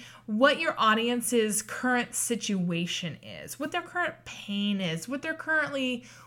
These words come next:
working through, what they're currently looking for. They need to know that you understand their situation and that you can help them out of it. They need to know that you're not perfect,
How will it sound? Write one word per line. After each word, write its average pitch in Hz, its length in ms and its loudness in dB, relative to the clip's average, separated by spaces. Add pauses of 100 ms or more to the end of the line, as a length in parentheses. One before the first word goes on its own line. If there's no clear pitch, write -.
working 226 600 8
through, 180 280 -2
what 233 180 -2
they're 302 120 2
currently 277 480 0
looking 202 600 2
for. - 460 -8 (480)
They 311 640 6
need 269 800 2
to 262 260 4
know 226 640 4
that 233 320 2
you 254 680 4 (180)
understand 233 1500 2
their 208 220 2
situation 196 880 -2 (460)
and 202 680 8 (220)
that 214 180 -2
you 233 120 2
can 240 160 2
help 220 280 -2
them 208 180 -2
out 180 160 2
of 175 100 0
it. - 180 -6
They 254 140 4
need 311 280 0
to 415 160 -2
know 311 340 6
that 330 160 -8
you're 311 140 -4
not 339 460 6
perfect, - 720 2